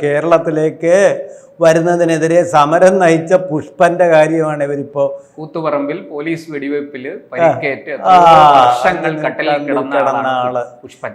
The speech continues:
Speaker 1: കഷ്ടമുണ്ട് അദ്ദേഹത്തിൻ്റെ കാര്യമെങ്കിലും, ഈ സമയത്ത് ഇത് പാടുമ്പോൾ അവർ സ്വന്തം നെഞ്ചിലേക്കാണ് കുത്തുന്നത്. അവിടെ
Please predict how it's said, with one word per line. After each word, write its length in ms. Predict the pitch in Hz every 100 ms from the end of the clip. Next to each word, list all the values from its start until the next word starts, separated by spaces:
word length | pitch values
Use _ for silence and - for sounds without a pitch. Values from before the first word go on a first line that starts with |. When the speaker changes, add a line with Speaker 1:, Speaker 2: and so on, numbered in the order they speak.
| 127
Speaker 1:
കഷ്ടമുണ്ട് 400 | 131 170 190 190
അദ്ദേഹത്തിൻ്റെ 440 | 185 185 185 185 180
കാര്യമെങ്കിലും, 560 | 165 175 185 175 156 147 139
ഈ 20 | 165 160
സമയത്ത് 360 | 151 180 185 180
ഇത് 100 | 175 -
പാടുമ്പോൾ 800 | 123 120 143 175 170 156 120 120 147 160 _ _ _ _ _ _ _ -
അവർ 180 | 135 180 180
സ്വന്തം 300 | 180 190 220 202
നെഞ്ചിലേക്കാണ് 640 | 185 196 226 226 226 214 208
കുത്തുന്നത്. 420 | 185 180 156 107 92 - _ _ _ _ _ _ _ _ _ _ _ _ _ _ _ _ _ _ 127
അവിടെ 240 | 156 165